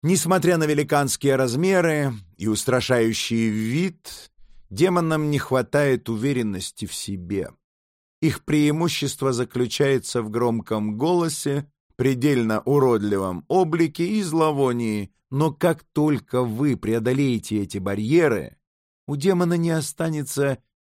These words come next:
никаких средств устрашения. Непомерная гордость демона — это и есть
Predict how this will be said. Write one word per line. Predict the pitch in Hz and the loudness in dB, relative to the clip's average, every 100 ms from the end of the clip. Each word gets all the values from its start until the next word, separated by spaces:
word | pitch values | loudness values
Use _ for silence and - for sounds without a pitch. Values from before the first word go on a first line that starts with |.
| _ | _
никаких | 175 180 139 120 123 107 | -4 0 0 0 -2 -2
средств | - 98 104 98 - _ _ _ _ _ | -4 -4 -4 -4 -10 _ _ _ _ _
устрашения. | 95 - 95 85 - 80 71 62 - _ _ _ _ _ | -8 -4 -4 -6 -10 -12 -16 -20 -20 _ _ _ _ _
Непомерная | - 117 117 120 120 123 117 113 107 98 | -4 -2 2 2 2 2 2 0 0 -2
гордость | 80 101 147 139 113 117 104 78 | -2 2 4 4 0 -2 -2 -8
демона — | - 104 95 85 78 65 - | -2 -2 0 -4 -8 -14 -6
это | 110 98 120 | -4 -2 0
и | |
есть | 127 123 110 95 120 123 - - - - | 0 -2 -4 -2 0 0 -2 -14 -18 -20